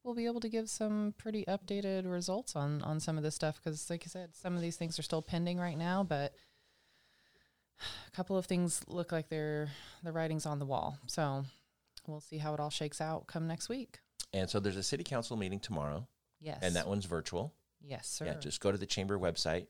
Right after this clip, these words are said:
Speaker 2: santee chamber dot com. And is there a link on there, or just should they go to the
Speaker 1: It'll
Speaker 2: city?
Speaker 1: be on the event calendar,
Speaker 2: On the event calendar?
Speaker 1: but, yeah, you can always go to the city website if you wanna look at, uh, maybe more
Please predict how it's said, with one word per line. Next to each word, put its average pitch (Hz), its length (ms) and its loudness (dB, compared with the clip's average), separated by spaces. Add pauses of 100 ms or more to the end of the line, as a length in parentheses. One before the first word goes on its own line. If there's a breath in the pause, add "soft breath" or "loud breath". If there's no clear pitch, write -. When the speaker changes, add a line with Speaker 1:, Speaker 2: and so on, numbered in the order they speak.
(220)
Speaker 2:
santee 87 380 -6
chamber 87 520 -2 (160)
dot 76 200 -4
com. 80 300 -2 (680)
And 80 520 0 (240)
is 87 160 -2
there 90 100 2
a 85 60 2
link 90 220 -2
on 110 100 2
there, 117 100 2
or 90 220 2 (120)
just 87 180 -8
should 90 220 -2
they 82 80 0
go 87 140 2
to 87 60 4
the - 60 0
Speaker 1:
It'll 220 120 4
Speaker 2:
city? 202 180 4
Speaker 1:
be 170 60 0
on 165 160 0
the 151 140 0
event 143 300 0
calendar, 143 600 0
Speaker 2:
On 151 60 -4
the 147 60 -6
event 156 200 -4
calendar? 151 400 -2
Speaker 1:
but, - 100 -16
yeah, 151 200 2
you 143 120 -2
can 156 140 -4
always 143 200 0
go 147 100 -2
to 139 80 0
the 139 100 0
city 135 240 -2
website 139 380 0
if 135 100 -8
you 139 80 0
wanna 135 260 0
look 139 300 -4
at, 131 240 -8 (120)
uh, 135 340 -8
maybe 170 360 2
more 135 300 0